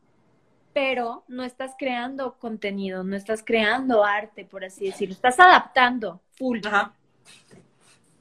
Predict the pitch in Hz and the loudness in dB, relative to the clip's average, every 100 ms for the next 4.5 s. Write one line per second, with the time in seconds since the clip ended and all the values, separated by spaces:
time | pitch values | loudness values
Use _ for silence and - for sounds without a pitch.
0 | _ - 359 415 427 466 539 494 523 - | _ -8 -4 -4 -4 0 2 2 -2 -2
1 | 440 453 - 302 302 359 508 453 269 240 | -4 -4 -8 -12 -8 -8 -6 -8 -8 -10
2 | 226 220 185 247 233 254 269 269 240 226 | -10 -10 -8 -8 -8 -12 -10 0 0 2
3 | 233 240 240 254 240 233 226 214 202 202 | 0 -2 -4 -4 -2 -2 -4 -6 -8 -10
4 | 202 220 220 190 165 | -10 -10 -10 -10 -14